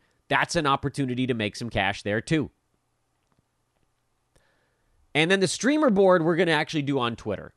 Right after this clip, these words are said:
So if you guys wanna hear the massive, massive list of streamers right now, we're gonna do that over on social media. That, again, is over at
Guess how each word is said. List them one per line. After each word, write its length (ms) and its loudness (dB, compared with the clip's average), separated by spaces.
So 160 -2
if 80 -4
you 80 -2
guys 180 2
wanna 180 0
hear 140 0
the 80 -2
massive, 540 -2
massive 500 -2
list 260 -6
of 60 -10
streamers 460 -8
right 180 -2
now, 200 -4
we're 120 -6
gonna 140 -8
do 140 -4
that 180 0
over 200 -6
on 120 -8
social 320 -8
media. 260 0
That, 160 0
again, 220 -6
is 160 -12
over 280 -8
at 300 -4